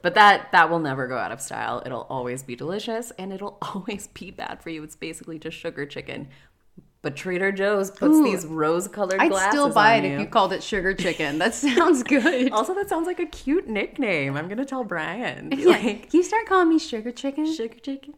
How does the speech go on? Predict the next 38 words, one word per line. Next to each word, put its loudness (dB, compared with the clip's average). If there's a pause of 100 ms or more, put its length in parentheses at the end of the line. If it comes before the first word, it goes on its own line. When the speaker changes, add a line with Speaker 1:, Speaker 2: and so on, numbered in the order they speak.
Speaker 1:
<laughs> -20 (300)
People 0
would -4
be 0
like, -6
"What?" -6 (540)
<laughs> -2
Speaker 2:
Speaking 4
of 4
you, -2 (180)
I -4
feel -6
like -4
the 2
next 0
category, 4
I 4
was 0
like, 0 (440)
"Yes, -8 (280)
Evie. -2
Trader -4
Joe's -4
was -8
made -4
for -4
Evie. -4 (160)
This -8
is, -2 (160)
Speaker 1:
Guilty. -2
Speaker 2:
like, -2 (180)
Evie's -4 (540)
bread 2
and -2
butter, 2
almost -8
literally." -4
Speaker 1:
<laughs> -10